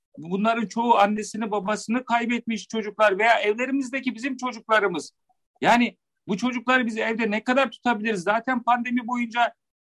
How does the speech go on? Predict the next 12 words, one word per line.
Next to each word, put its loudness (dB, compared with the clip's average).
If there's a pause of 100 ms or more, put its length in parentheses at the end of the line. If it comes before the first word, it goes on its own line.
okulları 2
kapatıp -4
en 0
büyük 2
şeyi -2
yaptılar. 2 (480)
Her 4
şeyden -4
uzaklaştı -4
çocuklar. 2 (600)
Yani, 2 (280)
e, 6